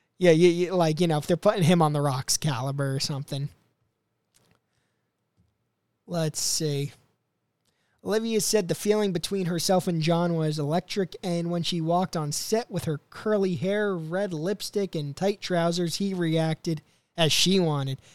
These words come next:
All right, so she wanted him to be into her. She wrote, "There were gasps, catcalls, and a lot of whistling." See,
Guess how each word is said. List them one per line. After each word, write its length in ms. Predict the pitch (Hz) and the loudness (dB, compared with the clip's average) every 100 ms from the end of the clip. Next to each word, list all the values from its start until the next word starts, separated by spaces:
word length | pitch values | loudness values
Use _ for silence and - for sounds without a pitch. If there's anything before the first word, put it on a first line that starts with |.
| - | 0
All 80 | 226 | 2
right, 80 | 185 | 4
so 100 | 180 | 4
she 220 | - 240 | 6 4
wanted 480 | 185 180 208 170 147 | 6 6 8 8 6
him 200 | 156 143 | 4 2
to 220 | - 156 | 2 0
be 240 | 139 151 147 | 2 2 2
into 280 | 135 135 139 | 2 2 0
her. 240 | 135 131 _ _ _ _ _ _ _ _ _ _ _ _ _ _ | 0 -2 _ _ _ _ _ _ _ _ _ _ _ _ _ _
She 240 | - 240 | -4 -2
wrote, 440 | 240 214 214 208 - _ _ _ _ - | 4 4 4 0 -4 _ _ _ _ -4
"There 240 | 180 202 | 2 4
were 100 | 190 | 2
gasps, 640 | 165 175 139 110 - - - _ - | 4 2 2 -4 -12 -14 -20 _ 2
catcalls, 720 | 233 226 - 165 120 139 - - | 4 4 2 -4 -4 -8 -10 -4
and 100 | 175 | 2
a 60 | |
lot 240 | 175 208 196 | 6 6 6
of 80 | |
whistling." 480 | 165 165 151 127 127 - _ _ _ _ _ _ _ - | 4 2 2 -2 -4 -8 _ _ _ _ _ _ _ -8
See, 260 | - 254 | 0 2